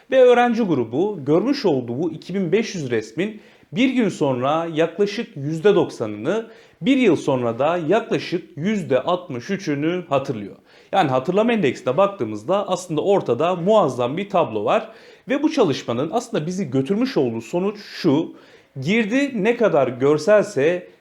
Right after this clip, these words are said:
beynin bilgiyi tanıması ve hatırlaması o kadar kolaylaşıyor. Peki neden böyle? Çünkü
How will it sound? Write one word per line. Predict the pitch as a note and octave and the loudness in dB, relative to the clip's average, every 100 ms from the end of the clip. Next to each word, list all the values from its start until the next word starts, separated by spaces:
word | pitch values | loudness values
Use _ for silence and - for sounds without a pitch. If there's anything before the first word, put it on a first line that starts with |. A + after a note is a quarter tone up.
| - | -4
beynin | C#3+ F#3+ G3+ A3 G3 | 2 2 2 0 -2
bilgiyi | D#3 E3+ E3 D3 C3+ | -2 -4 -2 -2 0
tanıması | D#3+ E3+ E3+ E3 A3 A#3 E3 | 0 2 0 -2 -2 -2 2
ve | D#3+ D#3+ D#3+ | 2 2 0
hatırlaması | D#3+ F3 C3 A#2+ A#2 - F3+ F#3 F#3+ | 0 0 2 0 -2 0 0 2 0
o | F#3 | 0
kadar | B2+ B2 D#3+ D#3+ | 0 2 0 0
kolaylaşıyor. | D#3 D3+ A2+ G#2 G#2+ C#3+ F#3 - - _ | 2 2 2 -2 -6 -2 -2 -4 -18 _
Peki | A3+ A3+ | -4 0
neden | D3 C#3+ G3 G3 | 2 4 4 4
böyle? | A#2 G#2 A2+ F#3+ G3+ - _ _ | 0 0 0 0 -2 -10 _ _
Çünkü | - A#3+ - C3+ D3 | -4 -4 -4 -4 -4